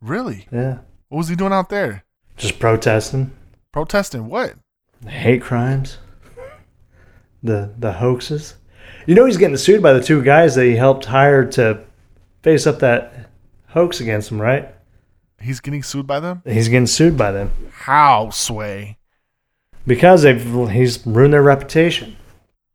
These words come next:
Speaker 1: What?
Speaker 2: Yeah.
Speaker 1: Defamation of character, I believe that's what it's
Speaker 2: I
Speaker 1: called.
Speaker 2: believe so.
Speaker 1: Defamation of, so they're gonna sue him.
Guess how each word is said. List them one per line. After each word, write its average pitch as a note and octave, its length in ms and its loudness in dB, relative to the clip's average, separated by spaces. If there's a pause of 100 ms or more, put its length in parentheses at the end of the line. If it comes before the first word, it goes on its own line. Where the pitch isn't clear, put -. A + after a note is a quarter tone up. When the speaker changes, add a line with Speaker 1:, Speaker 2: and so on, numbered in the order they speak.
(200)
Speaker 1:
What? A#2+ 1000 -10
Speaker 2:
Yeah. E3 520 -8 (460)
Speaker 1:
Defamation D#3 540 -2
of B2 100 -8
character, A#2 380 -8
I G2+ 100 -8
believe G#2 260 -14
that's - 180 -20
what - 120 -16
it's G#2+ 120 -8
Speaker 2:
I - 20 -14
Speaker 1:
called. G2+ 160 -10
Speaker 2:
believe G#2 180 -6
so. G3 260 -12 (460)
Speaker 1:
Defamation D3+ 560 -4
of, C3+ 140 -8
so C#3+ 140 -2
they're C3+ 100 -2
gonna C3 140 -2
sue D#3+ 280 0
him. A#2 140 -4